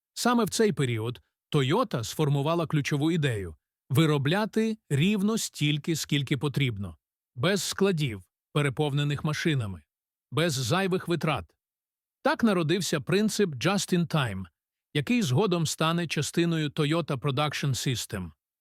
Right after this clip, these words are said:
Автомобілі збиралися тільки тоді, коли на них був реальний попит. Якщо задуматися,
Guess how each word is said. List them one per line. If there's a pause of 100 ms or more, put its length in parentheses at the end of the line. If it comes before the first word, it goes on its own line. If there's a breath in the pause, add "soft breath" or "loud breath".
(360)
Автомобілі
збиралися
тільки
тоді, (280 soft breath)
коли
на
них
був
реальний
попит. (640)
Якщо
задуматися,